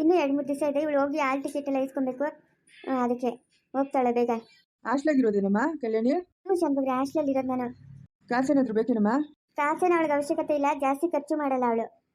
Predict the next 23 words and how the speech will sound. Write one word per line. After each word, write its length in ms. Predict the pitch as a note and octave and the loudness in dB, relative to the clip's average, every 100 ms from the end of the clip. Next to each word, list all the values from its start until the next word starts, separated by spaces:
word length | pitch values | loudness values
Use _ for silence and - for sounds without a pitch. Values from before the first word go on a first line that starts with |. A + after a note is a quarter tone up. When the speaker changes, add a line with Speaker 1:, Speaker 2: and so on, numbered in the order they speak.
| _ C#4+ | _ -2
Speaker 1:
ನಾನು 160 | D4 E4+ | 0 0
ಕೊಡ್ತಾ 200 | D4+ D4+ | 0 -2
ಇರ್ತೀನಿ, 220 | C#4+ D4 D4+ | -2 -4 -2
ನಮ್ಮ 120 | D4 D4 | -2 0
ಇನ್ನೊಬ್ಬ 220 | D4 D4 C#4 | 0 0 0
ಮಾವ 200 | C4+ C#4+ | 0 0
ಇದ್ದಾರೆ, 220 | C4+ B3+ A#3+ _ _ _ - | 0 -4 -6 _ _ _ -6
ಆ, 20 | C#4 C4+ | -2 2
ಅವರು 160 | C#4 D#4+ D#4+ | 2 2 0
ಕೊಡ್ತಾ 200 | D4 C#4+ | 0 -2
ಇರ್ತಾರೆ. 240 | C#4+ C#4 C#4+ C#4 _ _ | 0 -2 -2 -6 _ _
ಕಾಸ್ಗೇನ್ 340 | C#4+ D4 F4 E4 | -4 0 0 2
ತೊಂದ್ರೆ 200 | C#4+ C#4 C4+ | 2 2 2
ಇಲ್ಲ 100 | C4+ | 0
ಶಂಭುಗ್ರೆ. 340 | C4+ C4 B3+ B3+ B3+ _ _ _ _ - | -2 -4 -4 -6 -8 _ _ _ _ -4
Speaker 2:
ಹ್ಮ್, 120 | B3 - | -4 -2
ಸರಿ 140 | C4+ B3+ | -2 0
ನಮ್ಮ 100 | A3+ G#3 | 2 2
ಹೋಗ್ 180 | G#3 G#3+ | 2 0
ಬರ್ರಿ. 160 | G3+ G3 F#3+ - _ _ | 0 -4 -8 -18 _ _
ನೀನ್ 140 | D4 | -4
ಹತ್ರ 160 | C#4+ C4+ | 0 2
ಇದ್ದೀನಮ್ಮ 280 | G#3+ G#3 A3+ | 2 2 2